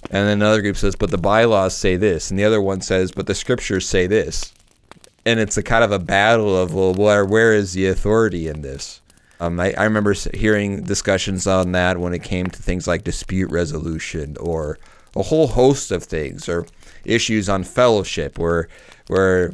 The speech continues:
people, one group, or sometimes you wanna fall back on what is, what is, what do the bylaws say, what did previous conventions say, and, and another group that says, "Well, God's word says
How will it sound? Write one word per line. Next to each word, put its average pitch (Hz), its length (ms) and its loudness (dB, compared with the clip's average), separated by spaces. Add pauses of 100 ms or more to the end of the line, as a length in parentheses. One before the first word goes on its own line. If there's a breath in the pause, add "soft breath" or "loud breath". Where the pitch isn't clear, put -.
(120)
people, 113 320 2
one 120 320 4
group, 117 360 2
or 95 220 2
sometimes 104 580 0
you 101 120 2
wanna 101 240 4
fall 101 260 0
back 95 340 0
on 92 240 -4
what 92 240 0
is, 90 280 0 (460 loud breath)
what 104 220 2
is, 95 280 -2 (240)
what 101 140 -2
do 98 60 0
the 92 80 0
bylaws 98 560 2
say, 98 440 0 (400 soft breath)
what 104 280 2
did 95 280 -2
previous 107 480 2
conventions 104 640 0
say, 90 420 2 (400 soft breath)
and, 92 400 -2
and 92 520 -2 (160)
another 101 320 0
group 90 220 0
that 107 100 -2
says, 95 220 -2
"Well, 104 160 2
God's 101 460 0
word 90 440 0
says 80 400 -4